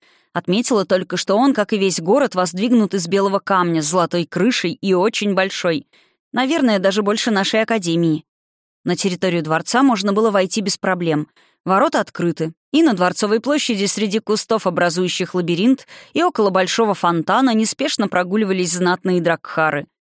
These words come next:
Мы же свернули налево и пошли вдоль забора, не заходя в этот самый лабиринт.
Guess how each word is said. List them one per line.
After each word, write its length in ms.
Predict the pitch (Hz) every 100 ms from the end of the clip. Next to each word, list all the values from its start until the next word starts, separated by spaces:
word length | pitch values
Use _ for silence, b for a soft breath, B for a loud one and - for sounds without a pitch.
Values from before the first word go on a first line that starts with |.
| _ _
Мы 200 | 185 226
же 100 | 302
свернули 460 | - 214 196 208 240
налево 460 | 269 285 220 151
и 60 | 160
пошли 320 | 165 175 226
вдоль 220 | 233 226
забора, 480 | 208 233 190 160 156 -
не 140 | 214 214
заходя 460 | 196 180 165 185
в 40 | 233
этот 200 | 196 -
самый 260 | 190 190
лабиринт. 560 | 185 180 190 175 151